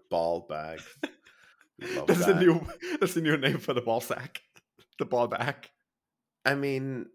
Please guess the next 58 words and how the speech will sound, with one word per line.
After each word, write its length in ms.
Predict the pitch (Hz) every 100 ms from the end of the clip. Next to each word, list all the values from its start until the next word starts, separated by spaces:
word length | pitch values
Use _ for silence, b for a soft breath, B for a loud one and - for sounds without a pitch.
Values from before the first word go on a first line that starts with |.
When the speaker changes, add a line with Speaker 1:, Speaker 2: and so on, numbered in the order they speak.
| _ _
Speaker 1:
it's 260 | 135 135 -
not 180 | 180 208
a 60 |
Speaker 2:
There's 140 | 185 123
Speaker 1:
new 80 |
Speaker 2:
people 180 | 123 208
who 80 | 139
have 120 | 165
Speaker 1:
name. 60 | 113
Speaker 2:
really 220 | 135 135
big 320 | 101 117 113
balls. 380 | 107 98 87 95
It's 100 | 117
not 140 | 131
a 20 | 123
ball 200 | 110 107
sack 280 | - 98
anymore, 280 | 95 90 90
Speaker 1:
It's, 100 | 87
Speaker 2:
it's 0 |
a 20 |
Speaker 1:
it's 80 | 104
Speaker 2:
ball 140 | - 175
Speaker 1:
not 120 | 190
a 60 |
new 120 | 165 214
Speaker 2:
bag. 60 |
Speaker 1:
name. 140 | 285 240
I 60 |
think 200 | 135 285
they 100 | -
call 320 | 285 - 156 170
it 100 | 170
that 220 | 135 123
in 100 | 120
the 80 | 113
U 160 | 113
K. 400 | 113 156 160 113 131 _ _ _ _ _ _ _ _ _
Speaker 2:
Yeah, 160 | 120 143
but 180 | 143 - - _ _ _
they 120 | 156
Speaker 1:
Ball 160 | 165 170
Speaker 2:
say 120 | 160
all 180 | 120 117 123
Speaker 1:
bag. 20 |
Speaker 2:
kinds 260 | 135 117 113
of 80 |
stupid 300 | - 107 98
things 260 | 90 87 87
in 60 | 80
the 80 |
U 100 | 71
K. 300 | 67 - - - _ b b -
Like, 160 | 147 143
what 160 | 196
is 100 | 190
a 60 | 135
crumpet? 560 | - 92 85 - -